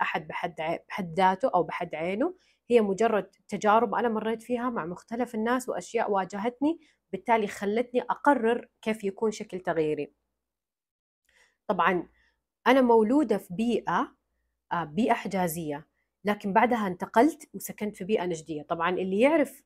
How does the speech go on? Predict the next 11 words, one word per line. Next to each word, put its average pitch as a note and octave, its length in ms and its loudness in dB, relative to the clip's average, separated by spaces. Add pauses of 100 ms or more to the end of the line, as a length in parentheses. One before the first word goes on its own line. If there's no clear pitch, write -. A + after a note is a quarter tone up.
اللي D#3+ 300 -8
من D#3+ 140 -4
السعودية F3 720 -4 (460)
أو، E3+ 440 -2
أو D4 140 6
أنت D4 160 2
يعني G#3 260 2
في - 80 -4
أي B3 100 4
دولة A3 300 2
كنت، G#3 280 -6